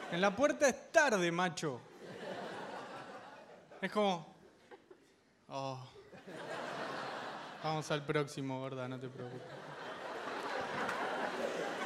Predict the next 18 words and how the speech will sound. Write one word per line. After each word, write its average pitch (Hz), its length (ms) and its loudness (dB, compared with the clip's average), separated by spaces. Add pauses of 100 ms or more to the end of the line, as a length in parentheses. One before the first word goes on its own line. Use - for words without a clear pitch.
(1200)
Hay 349 80 10
frases 349 260 8
que 247 60 4
usamos 311 280 8
muy, 269 220 8
muy 294 140 8
cotidianamente, 247 760 4
pero 233 220 2
permítame 302 840 2
reparar 190 640 2
un 117 120 -6
poco 120 300 -4
en 113 100 -6
ellas. 107 220 -8
Por 214 100 4
ejemplo, 311 400 8 (460)
dicen 269 320 4
que 254 400 4